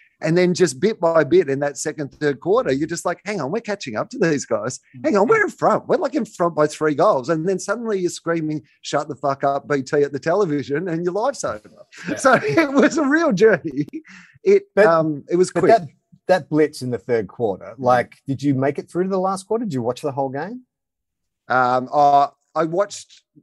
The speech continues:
Speaker 1: like, until about halfway through the final quarter
Speaker 3: Right.
Speaker 1: from the couch, and then I started, I, I'm not drinking at the moment, as you know, Charlie, but it turns out that,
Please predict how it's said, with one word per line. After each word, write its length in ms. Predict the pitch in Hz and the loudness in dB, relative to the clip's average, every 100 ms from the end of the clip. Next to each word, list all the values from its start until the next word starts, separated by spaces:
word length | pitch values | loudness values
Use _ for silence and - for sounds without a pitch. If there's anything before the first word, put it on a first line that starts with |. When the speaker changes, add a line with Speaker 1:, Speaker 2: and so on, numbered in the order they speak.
| 147 | -6
Speaker 1:
like, 260 | 156 143 - | -4 -4 -6
until 400 | 143 139 156 143 | -10 -4 0 4
about 180 | 143 127 | 4 2
halfway 360 | 139 139 135 131 | -2 -2 -4 -4
through 240 | - 135 | -4 -4
the 140 | 117 - - | -4 -8 -4
final 260 | 123 123 113 | -2 -2 -4
quarter 280 | - 117 | -4 -4
Speaker 3:
Right. 120 | 110 - | -4 -4
Speaker 1:
from 200 | 117 117 | -4 -4
the 160 | 113 | -8
couch, 520 | 113 113 101 107 - - | -6 -2 -2 -2 -8 -8
and 160 | 117 117 | -4 -2
then 120 | 117 | 0
I 420 | 110 113 107 104 - _ _ _ _ _ 104 - | 0 2 0 -2 -10 _ _ _ _ _ -18 -14
started, 480 | - 135 131 123 127 | -2 2 2 0 -2
I, 120 | 160 160 - | -4 -4 0
I'm 120 | 175 | 2
not 200 | 196 180 | 2 2
drinking 300 | 151 147 139 | 0 0 0
at 80 | 135 | -2
the 80 | 127 | 0
moment, 280 | 123 120 117 | -2 -2 -4
as 200 | 113 - | -6 -8
you 80 | 110 | -6
know, 180 | 110 | -4
Charlie, 540 | 110 117 104 104 135 151 | -4 -2 -2 -4 -10 -4
but 120 | 139 | -4
it 160 | 143 143 | -4 -6
turns 300 | 160 170 143 | -4 -2 0
out 260 | 139 131 113 | 0 0 -4
that, 180 | 120 | -10